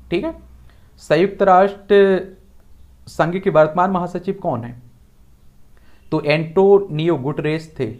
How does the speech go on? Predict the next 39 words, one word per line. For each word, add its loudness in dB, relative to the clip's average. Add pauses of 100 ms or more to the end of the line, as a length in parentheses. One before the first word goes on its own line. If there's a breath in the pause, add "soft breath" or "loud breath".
(120)
जो 0
पुर्तगाल -2
थे, -4
जिन्होंने -8 (1500)
दो 0
हज़ार 2
सत्रह -4
में -10 (260)
कार्यकाल 0
संभाला -10
था, -18 (180)
लेकिन -4
वर्तमान -2
पूछ -10
रहा -8
है, -14 (360)
ये -2
भी -4
अभी -4 (200)
बने -2
हुए -10
हैं, -16
ये -4
भी -8
आप -6
लोग -8 (440)
याद -4
रखिएगा। -12 (1500 loud breath)
संयुक्त -4
राष्ट्र 0
महासभा 0
में -4
हिंदी -6
में -4
भाषण -4
देने -4
वाले -2
भारतीय -8
कौन -10